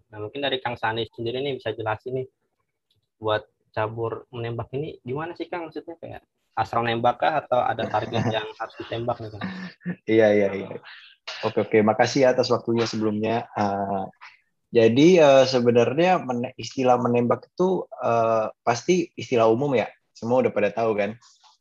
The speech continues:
Speaker 2: Tapi pada bingung yang ditembak apa. <laughs>
Speaker 1: Iya, Bang. <laughs>
Speaker 2: Jadi, eh, ini mau jelasin sejarah dulu atau langsung yang ditembak apa nih? <laughs>
Speaker 1: Bebas, Bang. Gimana enaknya aja nih, Bang.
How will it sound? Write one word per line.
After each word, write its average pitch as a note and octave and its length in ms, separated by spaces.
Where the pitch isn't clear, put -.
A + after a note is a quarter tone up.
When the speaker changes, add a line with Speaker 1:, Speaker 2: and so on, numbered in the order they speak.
Speaker 2:
Tapi C3 320
pada A2 240
bingung B2 560
yang G#2+ 160
ditembak G#2+ 400
apa. G#2 400
<laughs> G#2 320
Speaker 1:
Iya, G#2 160
Bang. F#2+ 240
<laughs> - 1400
Speaker 2:
Jadi, D3+ 240
eh, C3+ 220
ini F3+ 80
mau E3 80
jelasin C3+ 400
sejarah B2 400
dulu D3 160
atau D3 240
langsung C3+ 320
yang C3 80
ditembak C3+ 400
apa F3 160
nih? A2+ 240
<laughs> - 880
Speaker 1:
Bebas, D#3 300
Bang. C3+ 180
Gimana A#2+ 320
enaknya B2 320
aja C3 80
nih, B2 140
Bang. G#2+ 160